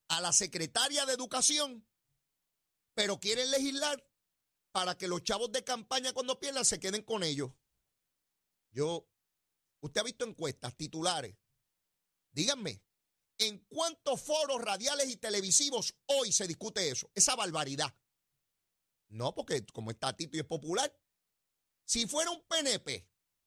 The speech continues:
si un legislador de La Palma en Cámara o Senado propusiera eso, ¿qué usted cree que pasaría hoy? ¿Cuáles serían los titulares?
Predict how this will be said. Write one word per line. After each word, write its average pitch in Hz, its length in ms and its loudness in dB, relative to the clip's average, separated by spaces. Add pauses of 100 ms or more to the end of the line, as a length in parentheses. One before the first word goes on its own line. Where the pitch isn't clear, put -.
(520)
si - 140 4
un 320 140 2
legislador 277 580 2
de 254 140 2
La 233 280 0
Palma 220 380 2
en 151 100 -4
Cámara 240 360 -2
o 220 80 0
Senado 214 420 0
propusiera 185 640 0
eso, 139 260 -4
¿qué 202 100 -10
usted 208 280 -6
cree 196 200 -4
que 165 120 -2
pasaría 131 520 0
hoy? 110 260 -4 (500)
¿Cuáles 175 280 0
serían 185 300 0
los 139 140 -2
titulares? 123 640 -2